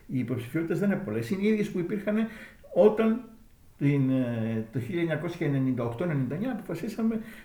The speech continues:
να αντικαταστήσουμε τα Huey. Ένα, μια από αυτές τις υποψηφιότητες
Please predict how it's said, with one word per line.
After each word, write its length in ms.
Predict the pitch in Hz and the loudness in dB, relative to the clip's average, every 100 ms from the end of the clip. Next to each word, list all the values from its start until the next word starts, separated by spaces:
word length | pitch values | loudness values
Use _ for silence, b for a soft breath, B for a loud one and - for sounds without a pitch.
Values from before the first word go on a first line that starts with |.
| - | -10
να 220 | 165 156 | -4 -2
αντικαταστήσουμε 580 | 156 160 151 208 - 220 | -2 -2 -2 -2 -2 -2
τα 140 | 165 147 | 0 0
Huey. 160 | 104 - B B B B B - - - | 0 -2 B B B B B -20 -10 2
Ένα, 260 | 240 220 180 | 4 4 2
μια 140 | 220 | 2
από 120 | 208 | 2
αυτές 200 | 185 196 | 0 0
τις 80 | - | 0
υποψηφιότητες 800 | 160 147 160 - 349 320 - - | -4 -4 -4 -2 -2 -2 -4 -10